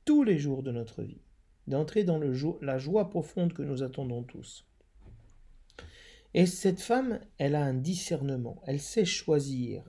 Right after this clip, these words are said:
la laine et le lin, elle connaît la qualité des, des tissus, hein, comme le maître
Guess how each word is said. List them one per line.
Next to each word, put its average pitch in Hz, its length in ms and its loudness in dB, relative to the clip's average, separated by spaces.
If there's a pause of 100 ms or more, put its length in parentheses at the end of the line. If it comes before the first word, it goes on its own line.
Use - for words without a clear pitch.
la 131 200 0
laine 180 320 2
et 139 80 2
le 120 140 -2
lin, 117 260 -8 (160)
elle 131 300 -6
connaît 208 320 2
la 131 120 2
qualité 117 640 -4 (540)
des, 110 1000 -2 (160)
des 113 460 -10
tissus, 175 560 -2 (480)
hein, 113 160 -10 (380)
comme 202 420 4 (480)
le 131 180 -2
maître 139 480 -2